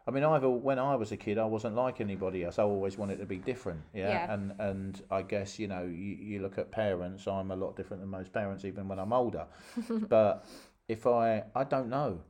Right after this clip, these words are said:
Speaker 1: you know, I, I mean, I, I look at this TikTok stuff and, uh, you know,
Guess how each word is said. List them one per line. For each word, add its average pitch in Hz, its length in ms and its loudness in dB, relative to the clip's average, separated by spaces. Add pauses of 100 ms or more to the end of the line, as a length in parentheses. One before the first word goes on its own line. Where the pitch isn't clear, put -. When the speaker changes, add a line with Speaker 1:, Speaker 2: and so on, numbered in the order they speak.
(180)
Speaker 1:
you 113 120 0
know, 104 320 -2 (120)
I, 101 80 -4 (140)
I 113 40 -4
mean, 120 140 -4
I, 120 180 0 (100)
I 131 160 0
look 120 200 -2
at 123 60 -4
this 113 160 -6
TikTok - 560 -4
stuff 87 360 -6
and, 104 120 -2
uh, - 40 -16 (160)
you 131 120 -6
know, 120 100 -6